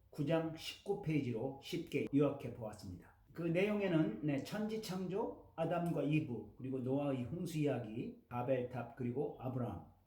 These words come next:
소돔과 고모라, 이삭의 탄생, 쌍둥이 야곱의 출생, 이집트로 팔려가는 요셉,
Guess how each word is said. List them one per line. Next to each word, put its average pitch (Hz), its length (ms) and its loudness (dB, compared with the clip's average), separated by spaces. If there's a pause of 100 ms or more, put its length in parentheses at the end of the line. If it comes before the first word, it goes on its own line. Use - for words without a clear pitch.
소돔과 139 600 2
고모라, 117 720 -4 (200)
이삭의 135 500 2
탄생, 127 420 -2 (200)
쌍둥이 135 580 0
야곱의 131 460 0
출생, 110 360 -10 (160)
이집트로 147 580 0
팔려가는 135 600 0
요셉, 117 320 -6